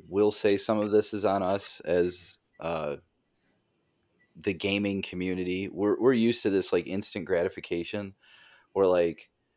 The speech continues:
we get a new Call of Duty every year, and it was, you know, it's odd when we don't get a new one, or, uh,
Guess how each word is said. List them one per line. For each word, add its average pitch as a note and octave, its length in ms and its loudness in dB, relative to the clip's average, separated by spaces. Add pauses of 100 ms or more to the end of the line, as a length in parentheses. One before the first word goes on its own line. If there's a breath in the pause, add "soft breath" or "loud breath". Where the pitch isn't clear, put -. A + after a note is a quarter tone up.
(180)
we G#2+ 160 -2
get G#2 180 4
a G2+ 80 4
new F#2+ 160 -2
Call F#2+ 300 4
of F2+ 80 2
Duty F2+ 400 -4
every F2 280 -4
year, D#2 540 -6 (480)
and E2 540 -6
it E2+ 180 -4
was, E2 680 -4 (580)
you F#2+ 80 -10
know, F2 120 -2
it's F2+ 280 -4
odd E2 480 0 (180)
when F#2 140 -6
we F2+ 140 -4
don't F#2 340 -2
get F#2 160 0
a F2 80 0
new E2+ 200 -6
one, D#2+ 380 -10
or, E2+ 500 0 (600 soft breath)
uh, D#2+ 240 -2